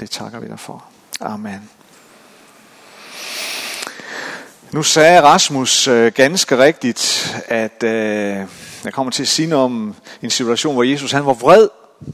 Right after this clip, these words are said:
Og, øh, og det, det er fuldstændig rigtigt. Men i den samme,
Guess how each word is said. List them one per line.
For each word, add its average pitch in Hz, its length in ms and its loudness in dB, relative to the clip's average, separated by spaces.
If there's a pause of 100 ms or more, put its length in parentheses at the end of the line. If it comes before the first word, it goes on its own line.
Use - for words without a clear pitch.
(1080)
Og, 120 400 0
øh, 110 280 2
og 123 120 -4
det, 135 360 -6
det 156 100 -2
er 143 40 -2
fuldstændig 147 480 -4
rigtigt. 117 300 -2 (160)
Men 127 140 -4
i 139 80 0
den 143 140 -6
samme, 190 480 2